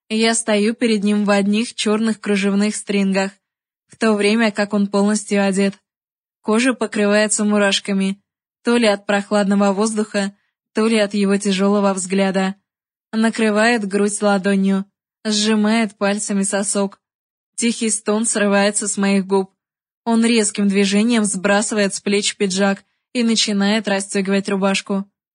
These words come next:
"Я сама. Хочу сама, я так мечтала об этом".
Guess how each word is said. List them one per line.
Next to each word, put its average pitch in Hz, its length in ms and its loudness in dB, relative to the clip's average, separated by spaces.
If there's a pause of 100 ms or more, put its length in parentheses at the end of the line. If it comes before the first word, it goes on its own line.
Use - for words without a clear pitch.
(280)
"Я 233 200 -4
сама. 233 520 -2 (840)
Хочу 220 300 -4
сама, 202 580 -2
я 208 260 0
так 214 240 -4
мечтала 202 560 0
об 190 100 -2
этом". 196 380 -4